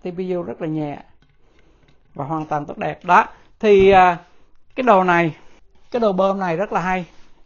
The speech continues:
Peter tiện thể, Peter kiểm tra cái bánh xe này ở đằng sau, bánh xe đằng sau nè. Bơm luôn để cho ngày mai ra khỏi phần cần phải bơm nữa. Ngày mai ra đạp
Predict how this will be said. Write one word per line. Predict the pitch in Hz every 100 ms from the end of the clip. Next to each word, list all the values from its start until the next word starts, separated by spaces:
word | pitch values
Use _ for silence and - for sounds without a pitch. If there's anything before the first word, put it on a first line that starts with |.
| - _ _
Peter | - 202 196 190 -
tiện | 190 165
thể, | - 156 135 226 247 - _
Peter | 202 190 185
kiểm | - - 208
tra | 196 185 180
cái | - 214 214 202
bánh | 196 180 226
xe | - 196
này | 180 170 151
ở | 160
đằng | 175 151
sau, | - 175 170 165 190 -
bánh | 180
xe | 202
đằng | 180 151
sau | - 170
nè. | 170 143 - _ _ _ _ _ _ _ _ _ _ - _ _ _ _ _ _ _ _
Bơm | 185 180 180
luôn | 175 180
để | 160 143
cho | 170 175
ngày | 175 151
mai | 160 170
ra | 160 165 165
khỏi | - -
phần | - 160
cần | 151 143
phải | 135
bơm | 170 170 165
nữa. | 156 165 190 _ - _ _ _ _
Ngày | 143
mai | 156 170
ra | 170 165
đạp | 165 143